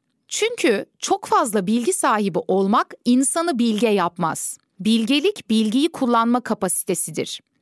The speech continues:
O yüzden Aristoteles, yine yeniden Aristoteles şöyle der. "Bilginin amacı bilgi dahi değildir, eylemdir." Yani çok fazla şeyi biliyorum,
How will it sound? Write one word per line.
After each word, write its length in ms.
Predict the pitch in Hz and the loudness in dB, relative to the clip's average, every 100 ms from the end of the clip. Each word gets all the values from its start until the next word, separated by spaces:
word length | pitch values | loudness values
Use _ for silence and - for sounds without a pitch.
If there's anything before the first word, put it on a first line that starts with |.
| _ _ | _ _
O 120 | 330 | 0
yüzden 280 | 392 370 285 | 2 2 0
Aristoteles, 840 | 220 233 226 254 254 277 185 196 - _ 175 | 2 0 0 -2 0 0 0 -2 -8 _ -8
yine 460 | 170 190 269 196 | -2 0 2 2
yeniden 480 | 180 202 180 170 160 | 2 0 0 -2 -2
Aristoteles 800 | - 180 - 185 180 214 285 - | -2 -2 -2 -2 0 0 -2 0
şöyle 340 | 277 240 185 | 2 2 2
der. 260 | 160 117 - _ _ - | -2 -4 -8 _ _ 0
"Bilginin 520 | 247 233 247 277 330 - | 2 2 2 0 -2 -2
amacı 560 | 190 190 180 196 277 311 _ 226 | 0 0 0 0 0 -4 _ 0
bilgi 440 | 240 226 330 254 | 2 2 0 2
dahi 340 | 226 202 190 | 0 0 -2
değildir, 720 | 196 196 190 147 120 - - - _ - | -2 -2 -2 -4 -8 -10 -12 -16 _ -2
eylemdir." 760 | 233 214 196 175 151 151 - - _ _ _ - | 0 2 0 -2 -4 -8 -10 -14 _ _ _ -6
Yani 280 | 160 151 - | -6 -6 -6
çok 220 | 311 - | -6 -2
fazla 320 | 196 175 185 | -2 -2 -2
şeyi 280 | 180 175 170 | -2 -2 -2
biliyorum, 580 | 185 180 175 180 302 | -2 0 0 0 -2